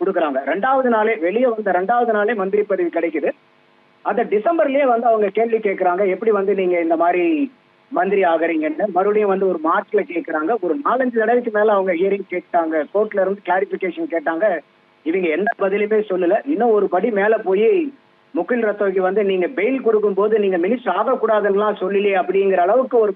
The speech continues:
கோர்ட்டையே சேலஞ்ச் பண்ற அளவுக்கு கொஸ்டின் கேட்டு, "ஓ, அப்ப நம்ம தீர்ப்புல வந்து நீங்க தப்பு இருக்குன்னு சொல்றீங்களா? வேணா நாங்க வந்து அதை கரெக்ட் பண்ணி திருப்பி எல்லாம் எழுதிட்டுமா?" அப்படின்னு கேக்குற அளவுக்கு சுப்ரீம் கோர்ட்டை வந்து ரொம்ப அப்செட் பண்ணிருக்காங்க.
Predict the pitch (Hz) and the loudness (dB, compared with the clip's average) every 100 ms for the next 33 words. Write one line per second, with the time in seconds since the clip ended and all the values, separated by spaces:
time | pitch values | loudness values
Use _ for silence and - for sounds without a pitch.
0 | - 220 214 220 233 202 202 214 202 185 | -4 -6 0 0 2 0 0 0 -2 -2
1 | 185 190 220 214 - 180 214 208 190 190 | 0 0 0 -2 -4 -8 -6 -6 -4 -2
2 | 240 196 - _ _ _ - 196 190 180 | 0 0 -2 _ _ _ -2 0 2 0
3 | 180 180 262 240 208 208 214 196 185 185 | -2 -2 -2 2 0 2 0 0 0 -2
4 | 226 208 202 202 185 180 185 175 196 220 | 0 -2 -2 -2 -2 0 0 0 0 0
5 | 202 180 180 190 196 - 185 214 214 208 | 0 0 0 2 0 0 -2 -2 -2 0
6 | 208 226 247 240 220 - _ _ - 226 | 0 0 0 0 -2 -4 _ _ -2 0
7 | 214 202 220 214 190 180 190 165 190 185 | 0 0 0 0 0 0 0 0 -2 -2
8 | 185 190 180 180 233 240 240 208 185 170 | -4 -2 0 2 0 2 0 2 0 -2
9 | 202 196 220 214 196 185 180 190 185 185 | -4 0 -2 0 -2 0 0 0 -2 0
10 | 185 170 147 - _ _ _ - 170 247 | 2 2 0 -6 _ _ _ -10 -6 -6
11 | 240 208 190 170 170 160 190 | -4 -2 -2 0 0 2 0